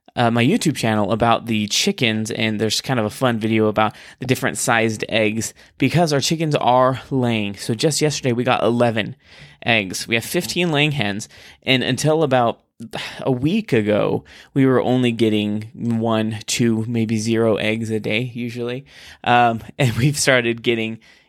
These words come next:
it's mostly seven, eight, and then once again, it was eleven yesterday. So our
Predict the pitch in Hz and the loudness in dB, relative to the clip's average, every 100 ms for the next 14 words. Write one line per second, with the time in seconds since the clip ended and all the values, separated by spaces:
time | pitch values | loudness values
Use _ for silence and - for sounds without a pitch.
0 | _ - 135 - 147 139 139 139 131 117 | _ -4 -4 -2 0 2 2 2 0 0
1 | - 131 117 113 - 110 104 87 - 117 | 0 0 0 -2 -2 0 0 -2 -6 -4
2 | 113 107 85 110 110 113 98 110 107 107 | -4 -4 -6 -6 -6 -6 -8 -6 -4 -2
3 | 104 101 104 117 - - - - - 123 | -4 -4 -6 -8 -8 -8 -8 -6 -2 0
4 | 104 - - - - | 0 -4 -20 -8 -2